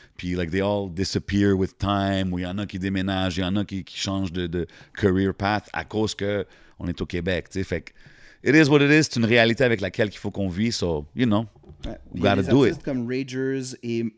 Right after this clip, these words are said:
Speaker 2: Clay and Friends qui sont reliés à la scène hip-hop, euh, à travers
Speaker 1: Ouais.
Speaker 2: leur songwriting, à travers
Speaker 1: Ouais.
Speaker 2: leur performance musicale avec d'autres artistes. Eux, ils ont décidé de faire des releases en français.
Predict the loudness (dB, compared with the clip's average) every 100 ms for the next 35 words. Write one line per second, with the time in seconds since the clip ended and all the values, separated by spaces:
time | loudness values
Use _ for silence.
0 | _ -8 -2 -2 -2 -4 -4 -8 -2 -2
1 | -2 -6 -16 -4 2 4 4 2 0 0
2 | 0 2 2 2 0 0 -2 -8 -6 2
3 | 2 4 2 4 4 4 2 0 0 2
4 | 2 0 -2 -2 -2 0 -2 -4 -2 -2
5 | 0 -2 -6 -6 -6 -2 -2 0 -4 0
6 | -2 -2 _ _ 0 2 2 -2 -2 0
7 | 0 2 0 0 -2 -4 -6 -6 -8 -8
8 | -8 -6 -6 -6